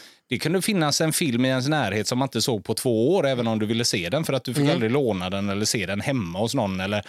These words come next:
Speaker 1: jag minns med just Full Metal Jacket, den pratade många om, uppskattade. Och så när jag väl var hemma hos då min kompis för att, eh, ja, ska vi inte se en film? Så sa, "Kan
Speaker 2: Ja.
Speaker 1: vi inte se den nu då?"
Speaker 2: <laughs>
Speaker 1: "Nej, jag har sett den så många gånger."
Speaker 2: Nej,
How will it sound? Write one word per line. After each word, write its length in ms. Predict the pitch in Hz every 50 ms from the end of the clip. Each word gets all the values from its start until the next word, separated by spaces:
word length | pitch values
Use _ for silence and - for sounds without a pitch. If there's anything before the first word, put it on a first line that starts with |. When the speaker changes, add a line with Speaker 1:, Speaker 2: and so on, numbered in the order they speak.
| - - - - 113 -
Speaker 1:
jag 240 | 113 120 127 135 139
minns 300 | 170 180 151 131 - 135
med 480 | 123 135 143 156 165 185 214 214 190
just 280 | 190 196 180 123 - -
Full 260 | - - 180 151 113
Metal 320 | 113 110 104 - 117 117
Jacket, 380 | 120 117 - - - - 104 98
den 140 | 135 139 139
pratade 400 | - 208 196 123 - - 135 151
många 280 | 165 175 151 127 120
om, 200 | 131 143 156 139 -
uppskattade. 720 | 175 165 - - - 131 113 - - - 117 117 127 135 - - -
Och 240 | - - - 165 147
så 80 | - 170
när 100 | 165 156
jag 140 | 139 135 151
väl 140 | 208 190 151
var 120 | 143 147
hemma 300 | 143 180 170 139 110 131
hos 140 | 196 208 -
då 160 | - 151 117
min 180 | 107 117 120 123
kompis 480 | - 127 101 87 82 - - 101 -
för 80 | - 117
att, 220 | 110 - - -
eh, 60 | 123 120
ja, 340 | 117 107 107 117 107 - - - - 104 110 113 117 117
ska 160 | - - 180
vi 60 | 175
inte 160 | 180 - 165
se 120 | - - 170
en 80 | 151
film? 320 | - - 165 196 214 160 110
Så 180 | - - 170
sa, 80 | 151 196
"Kan 80 | 151 160
Speaker 2:
Ja. 60 | 185
Speaker 1:
vi 40 | 220
inte 100 | 202 -
se 240 | - - 220 247 262
den 160 | 262 233 196
nu 120 | 170 127
då?" 160 | 110 95 82 - - - -
Speaker 2:
<laughs> 120 | - -
Speaker 1:
"Nej, 360 | 135 139 139 139 143 147 147
jag 60 | 147
har 60 | 139 135
sett 280 | - - 160 - - -
den 140 | 147 135
så 100 | 113 131
många 180 | 123 123 120 120
gånger." 300 | 120 127 123 117 107 95 87 - 127
Speaker 2:
Nej, 280 | 143 165 180 214 220